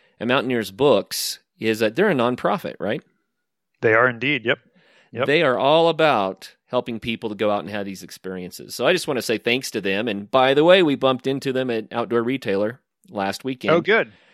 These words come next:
Speaker 1: And
Speaker 2: Yeah.
Speaker 1: got to shake hands and smile, and it was a lot of fun. So anyway, thanks
Speaker 2: Excellent.
Speaker 1: Mountaineers Books for what you're doing, and thanks Philip Kramer so much for putting this book together.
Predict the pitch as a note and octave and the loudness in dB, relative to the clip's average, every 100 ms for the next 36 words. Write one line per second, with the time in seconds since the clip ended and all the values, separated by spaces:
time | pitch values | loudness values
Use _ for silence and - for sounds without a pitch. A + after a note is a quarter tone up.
0 | _ - A#2 A2+ A#2+ A#2 A#2 A#2 G#2+ - | _ -4 0 2 2 2 0 -2 -2 0
1 | C3+ B2 B2 A#2+ C3 A2+ G2+ - A2+ G#2+ | -2 -2 -2 -2 -2 -4 -8 -6 -2 -2
2 | B2 C3 F#2+ E2+ G2 G#2 G#2 G2+ B2+ B2 | 0 -2 -4 -6 -6 -2 -2 -4 -8 -6
3 | F#2 F2+ - G2 F#2 _ - _ - F3 | -8 -10 -10 -10 -10 _ -20 _ 0 4
4 | C#3+ B2 G3 F#3 F#3+ E3+ E3+ C#3 A#2 D#3+ | 4 4 2 2 2 2 0 -4 -2 -2
5 | - C#3 B2+ B2 D3 C3+ A2 A2+ A2 A2 | -2 -6 -4 -4 -2 -2 -2 -6 -8 -4
6 | D3+ D3 - D#3 C#3+ A2 - D3 C#3+ A2 | -4 -4 -4 0 0 -2 -6 -4 -2 -4
7 | - D3 A#2+ A#2 - C#3+ B2+ B2 - F#3+ | -4 -2 -2 -2 -6 -6 -4 -4 0 -2
8 | - A#3+ A2 D#2+ | 0 0 0 -2